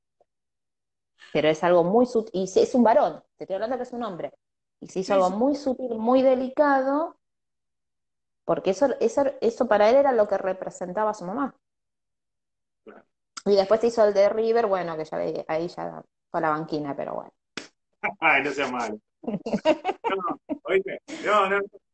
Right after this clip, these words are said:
Speaker 2: mirá que, eh, lo, igual está todo bien, es, es en son de chiste, mirá que Juanca se va, se va a sentir de, de,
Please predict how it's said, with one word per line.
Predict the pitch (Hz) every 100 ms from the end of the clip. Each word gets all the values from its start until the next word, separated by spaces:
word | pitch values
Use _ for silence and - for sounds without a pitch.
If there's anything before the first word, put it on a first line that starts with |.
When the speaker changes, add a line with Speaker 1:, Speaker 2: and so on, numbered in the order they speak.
| _
Speaker 2:
mirá | 143 208 196
que, | 190 143 - _ -
eh, | 143 135 -
lo, | 131 135 131 120 - _ _ _ _ _ _
igual | 123 117 143 143
está | 120
todo | 113 120
bien, | 143 135
es, | 131
es | 135 127 131
en | 131 127 123
son | 139 131
de | 123
chiste, | 170 165 131
mirá | 127 143
que | 139
Juanca | 143 160 165 131
se | 120
va, | 123 120 - _
se | _ 123
va | 135
a |
sentir | 139 131 127 143 135
de, | 120 113 110 107
de, | 117 107 95 95